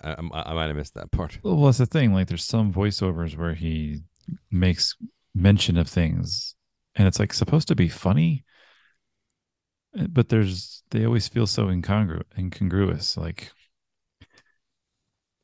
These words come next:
Speaker 2: wh-, when he's stalking the billionaire at the end, and he's
Speaker 1: Mm.
Speaker 2: walking by, and the billionaire has this bodyguard in the car, and the guy's just, like, looking at his phone. He's not paying any attention, and he goes, "Oh, this guy obviously isn't Mossad.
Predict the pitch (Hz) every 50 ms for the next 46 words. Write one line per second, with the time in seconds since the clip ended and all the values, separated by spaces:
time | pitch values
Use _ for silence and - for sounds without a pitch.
0 | _ _ _ _ _ _ - 101 110 127 156 135 107 104 95 98 98 - - -
1 | 113 104 104 - 104 101 98 92 82 101 98 95 92 90 87 85 82 80 78 -
2 | 85 80 87 85 - - - - - - _ _ _ _ _ _ _ _ _ _
3 | _ _ _ _ _ _ _ _ _ _ _ _ _ _ _ - 98 90 92 87
4 | 80 90 98 92 80 87 87 82 85 - - 92 90 92 82 104 104 101 98 92
5 | 92 90 85 90 87 80 82 85 80 80 - - - 92 85 87 87 85 82 85
6 | 85 82 85 78 78 - - - 82 78 78 78 76 80 80 - 85 82 82 -
7 | - - - 87 82 - 87 82 - 107 101 95 - 95 85 82 82 80 - -
8 | - 87 82 78 80 82 82 85 80 78 - 85 85 80 78 80 80 80 76 78
9 | 78 - - 87 80 78 - 90 78 80 80 76 73 80 80 78 85 90 95 98
10 | 98 95 - - 98 90 90 92 87 85 - - 90 87 87 82 87 87 - -
11 | 87 - - - 101 92 82 80 85 -